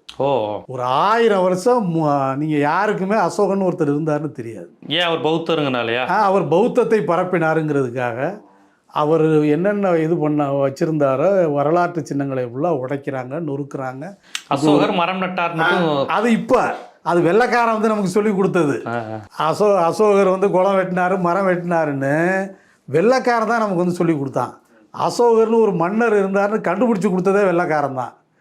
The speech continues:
Speaker 2: இல்லாட்டி நம்ம இன்னமும் அசோகரை வந்து நினைச்சிருக்க மாட்டோம், மறந்திருப்போம். அது மாதிரி வந்து பிராமணர்கள் வந்து, அஹ், திப்பு சுல்தானை ஒழிச்சு கட்டிட்டாங்க.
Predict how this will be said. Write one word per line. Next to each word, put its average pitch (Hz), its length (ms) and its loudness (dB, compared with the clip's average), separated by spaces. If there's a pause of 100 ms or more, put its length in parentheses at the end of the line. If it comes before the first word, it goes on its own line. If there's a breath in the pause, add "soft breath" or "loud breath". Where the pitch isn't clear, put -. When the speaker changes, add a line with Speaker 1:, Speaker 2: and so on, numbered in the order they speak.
(200 soft breath)
Speaker 2:
இல்லாட்டி 202 300 2
நம்ம 202 260 0
இன்னமும் 247 420 2
அசோகரை 214 420 2
வந்து 180 600 0 (220 loud breath)
நினைச்சிருக்க 170 500 0
மாட்டோம், 151 360 -2
மறந்திருப்போம். 151 580 -2 (380 soft breath)
அது 170 240 -2
மாதிரி 208 300 2
வந்து 208 540 2
பிராமணர்கள் 185 640 2
வந்து, 170 300 2 (920 loud breath)
அஹ், - 20 -8
திப்பு 185 400 0
சுல்தானை 175 440 0
ஒழிச்சு 175 280 2
கட்டிட்டாங்க. 123 580 -4